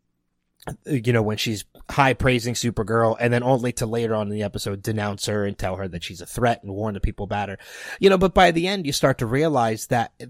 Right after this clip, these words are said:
that was purely just for the job. She really doesn't feel this way about Supergirl. She actually does like Supergirl.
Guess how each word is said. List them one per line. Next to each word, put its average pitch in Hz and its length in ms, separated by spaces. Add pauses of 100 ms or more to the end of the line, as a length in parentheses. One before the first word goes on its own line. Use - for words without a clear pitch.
that 165 140
was 165 140
purely 180 500
just 135 280
for 131 120
the 110 100
job. 117 500 (140)
She - 180
really 160 320
doesn't 131 320
feel 147 200
this 117 180
way 107 140
about 92 220
Supergirl. 92 460
She - 140
actually 185 240
does 180 340
like 160 200
Supergirl. 85 480